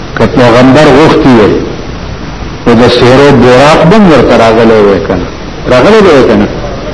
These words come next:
ها؟ او د بی بی فاطمې واده چې و، او رسول الله صلی الله علیه وسلم غوښتی وی چې زه بی بی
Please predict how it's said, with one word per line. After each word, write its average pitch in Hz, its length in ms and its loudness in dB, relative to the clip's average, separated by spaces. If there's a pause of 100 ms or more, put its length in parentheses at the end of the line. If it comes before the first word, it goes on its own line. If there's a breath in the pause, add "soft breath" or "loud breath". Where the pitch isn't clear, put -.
(260)
ها؟ 175 180 2 (1040)
او 147 100 2
د 143 100 2 (100)
بی 156 100 4
بی 151 140 4 (100)
فاطمې 156 420 2 (100)
واده 151 360 2
چې 143 60 2
و، 139 140 4 (1200)
او 139 240 2
رسول 143 220 2
الله 170 200 4
صلی 165 200 2
الله 156 100 4
علیه 147 200 2
وسلم 156 320 2 (120)
غوښتی 151 400 2
وی 107 140 4 (1080)
چې 131 100 -2 (140)
زه 139 400 2 (1500)
بی 120 160 0
بی 131 180 2